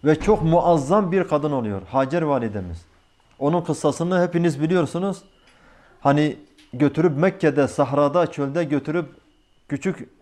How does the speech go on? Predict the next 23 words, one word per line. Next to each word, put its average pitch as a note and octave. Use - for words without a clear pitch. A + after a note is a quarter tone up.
çocuğuyla C#3+
yani A#2+
bebeğiyle C#3+
İsmail D3+
aleyhisselamla C#3+
götürüp C#3+
ne D#3+
yapıyor? E3+
Orada D3+
bırakıyor D#3
Allah'ın D3+
evinin D3
yanında. C#3
Tabii E3
hiçbir E3+
şey E3
yok. E3
İleride D3+
gelip E3
daha D3
o D3+
evi C#3+
yükseltecek. G#2+